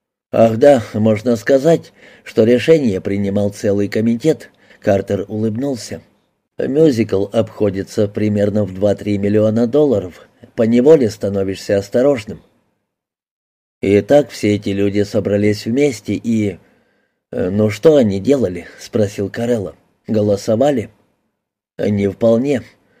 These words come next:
Это больше похоже на общее соглашение о финалисте.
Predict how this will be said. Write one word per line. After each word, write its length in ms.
Это 260
больше 400
похоже 640
на 180
общее 360
соглашение 840
о 120
финалисте. 800